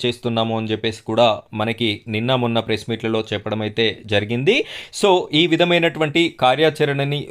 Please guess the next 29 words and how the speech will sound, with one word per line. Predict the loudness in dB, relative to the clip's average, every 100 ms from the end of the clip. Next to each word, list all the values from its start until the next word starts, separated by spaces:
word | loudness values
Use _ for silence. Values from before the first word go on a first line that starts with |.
| -2
రూపొందించి | -2 -2 -2 -2 -2 -4 0
ప్రతి | -2 2 0 0 0
మహిళకి | 2 2 2 2 -2 0 -2
రెండు | 0 -2
చీరల | -2 0 -2
చొప్పున, | -4 0 2 2 -2 -20 -18 -2 2
ఒకటి | 2 2 0 0 0
దసరాకి, | 2 4 4 2 -2 0 0
రెండవది | 2 2 4 2 -2 -6 _ _ _ _ -4
సంక్రాంతికి | -2 0 0 0 -2 -2 -4 0
ఇవ్వాలి | 0 2 2 0
అని | 0
చెప్పేసి | 0 0 -2 0
తెలంగాణ | 0 0 2 4 4 2 2
రాష్ట్ర | 0 0 -4
ప్రభుత్వం | -2 -2 -2 -2
అయితే | -2 -2 -2 2
ఆలోచన | 2 2 -4 -4
చేస్తుంది. | -4 -4 -4 -4 -2
అందుకు | -2 0 2
అనుగుణంగా | 2 0 -2 0 0 2 0
ఈ | 2
రోజు | 0 -2
నుండి | -2 -2
పంపిణీ | -2 -4 -4 0
కార్యక్రమం | 0 2 -2 -6 -6 -4 -6
అయితే | -4 -4 -4 -6
స్టార్ట్ | 0 0 2
అయ్యింది. | -2 0